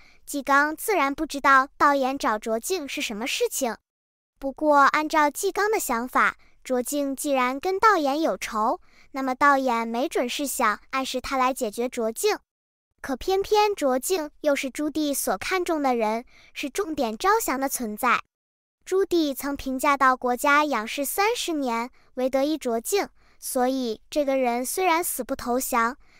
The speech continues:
但纪刚还真不好下黑手，因为要是把卓敬搞死了，若是朱棣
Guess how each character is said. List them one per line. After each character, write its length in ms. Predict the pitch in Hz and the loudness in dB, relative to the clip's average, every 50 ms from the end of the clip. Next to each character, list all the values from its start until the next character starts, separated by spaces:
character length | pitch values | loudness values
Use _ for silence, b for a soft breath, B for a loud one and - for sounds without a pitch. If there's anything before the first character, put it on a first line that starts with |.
| b b | b b
但 160 | b 269 262 254 | b -4 -4 -2
纪 180 | - - 285 | -4 -4 -4
刚 320 | 254 - 285 285 302 311 320 | 0 2 4 4 4 4 0
还 160 | - - 294 | -2 -4 -4
真 280 | 285 - 415 453 494 | -2 0 -2 -2 0
不 80 | 494 480 | 0 0
好 180 | - 294 226 226 | 0 0 -2 -2
下 160 | - 269 262 | 0 -2 -4
黑 240 | - - 403 453 480 | -2 0 0 0 0
手， 320 | - - - 254 202 - - b b b b b b b | 0 2 2 2 2 2 -2 b b b b b b b
因 160 | - 262 262 | -8 -6 -2
为 260 | 262 262 254 254 254 - | 0 0 0 0 -2 -2
要 160 | - 285 277 | 0 0 0
是 120 | 277 - 294 | 0 0 -2
把 160 | - 233 214 | 0 0 0
卓 220 | 214 - 233 226 | 0 -2 -4 -4
敬 220 | 240 - - 302 277 | -4 -4 -4 -4 0
搞 200 | - 233 233 262 | 2 2 2 2
死 220 | - - - 302 | 0 -2 -2 0
了， 280 | 233 214 202 196 196 - b b b b b b b | 0 2 2 2 2 0 b b b b b b b
若 160 | 302 285 277 | 0 0 0
是 320 | 269 - - 285 269 254 _ - | 0 -2 -2 -2 -2 -2 _ -6
朱 180 | - 330 320 320 | -4 -2 -2 -2
棣 320 | - - 320 302 285 277 | 0 0 0 0 0 -4